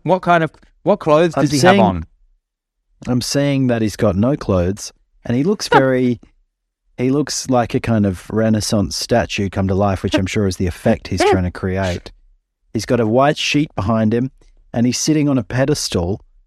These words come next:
Speaker 1: Yes.
Speaker 2: And he's just sitting direct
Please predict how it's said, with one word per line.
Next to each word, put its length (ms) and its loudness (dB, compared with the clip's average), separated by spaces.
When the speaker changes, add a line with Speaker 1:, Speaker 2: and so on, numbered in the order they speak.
Speaker 1:
Yes. 500 2
Speaker 2:
And 580 2
he's 200 -2
just 180 -2
sitting 440 0
direct 520 0